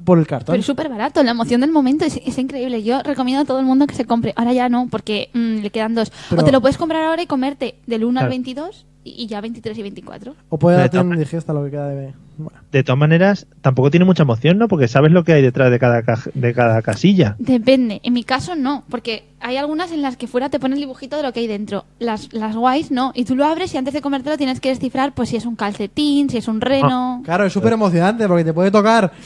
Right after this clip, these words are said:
Speaker 1: no lo mismo que te toque un reno a que te toque un regalo.
Speaker 3: Claro,
Speaker 1: que empiece
Speaker 3: claro.
Speaker 1: por la
Speaker 3: Ah.
Speaker 1: R.
Speaker 2: No, no, y el tamaño de la chocolatina es diferente. Si es un Papá Noel gordo, O si
Speaker 1: Sí.
Speaker 2: es un, un bastoncillo
Speaker 1: Claro.
Speaker 2: de estos de
Speaker 1: Ahí hay un montón de mililitros que se notan.
Speaker 2: Claro.
Speaker 1: Porque tú
Speaker 3: Buah.
Speaker 1: dices,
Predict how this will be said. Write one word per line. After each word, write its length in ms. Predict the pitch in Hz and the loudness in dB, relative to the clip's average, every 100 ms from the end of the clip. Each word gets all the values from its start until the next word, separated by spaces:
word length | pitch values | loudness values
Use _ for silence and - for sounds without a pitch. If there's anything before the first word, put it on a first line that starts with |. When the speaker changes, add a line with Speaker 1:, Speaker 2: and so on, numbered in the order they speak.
| - | -16
Speaker 1:
no 120 | 160 175 | -4 2
lo 80 | |
mismo 220 | 196 220 220 | 4 4 2
que 60 | 185 | 2
te 60 | |
toque 200 | 175 196 | 2 4
un 120 | 208 | 4
reno 360 | 196 214 208 233 - - 185 | 4 4 4 0 -4 -14 -14
a 160 | - 196 | 0 2
que 140 | 185 | 4
te 80 | 185 | 2
toque 200 | 165 175 | 2 2
un 100 | 208 | 4
regalo. 480 | 233 190 202 240 170 - _ 220 - - | 4 2 4 4 2 -4 _ -18 -18 -4
Speaker 3:
Claro, 160 | - 131 | 2 4
Speaker 1:
que 60 | |
empiece 240 | 113 117 - | 4 4 4
Speaker 3:
claro. 40 | |
Speaker 1:
por 120 | 175 | 4
la 80 | 160 | 4
Speaker 3:
Ah. 100 | 156 | 4
Speaker 1:
R. 240 | 220 226 156 | 4 2 0
Speaker 2:
No, 120 | 247 | 0
no, 100 | 277 | 0
y 120 | 311 | 2
el 100 | 254 | 0
tamaño 320 | 214 208 214 233 | 0 -6 -6 -4
de 60 | |
la 80 | 247 | -4
chocolatina 460 | 254 247 247 240 233 | -6 -4 -4 -4 -6
es 60 | |
diferente. 440 | 269 269 254 339 233 | -6 -6 -6 -6 -6
Si 80 | 233 | -6
es 100 | 233 | -2
un 160 | 254 | 0
Papá 220 | 240 - 233 | -2 -6 -2
Noel 200 | 254 240 | 0 0
gordo, 420 | 262 277 320 427 _ _ | -2 -2 -4 -6 _ _
O 120 | - 233 | -10 -10
si 140 | 240 | -2
Speaker 1:
Sí. 60 | 240 | 0
Speaker 2:
es 140 | 113 | 0
un, 220 | 269 269 254 | 0 -2 2
un 140 | 285 | 2
bastoncillo 540 | 262 254 233 226 247 | 2 -4 -6 -6 -6
Speaker 1:
Claro. 160 | 226 175 | 0 2
Speaker 2:
de 60 | 180 | 2
estos 240 | 226 226 | 0 -6
de 340 | 226 214 208 202 196 - | -6 -8 -8 -12 -14 -4
Speaker 1:
Ahí 140 | 175 | 2
hay 80 | 180 | 4
un 60 | 208 | 4
montón 220 | 202 202 | 4 2
de 60 | 208 | 2
mililitros 480 | 196 180 175 226 226 | 4 6 4 2 -4
que 80 | |
se 100 | 202 | -2
notan. 340 | 165 190 202 139 - _ | 0 0 0 -2 -8 _
Speaker 2:
Claro. 100 | - | -6
Speaker 1:
Porque 200 | 160 151 | -2 4
tú 140 | 156 | 6
Speaker 3:
Buah. 120 | 208 214 | 8 6
Speaker 1:
dices, 140 | 165 | 4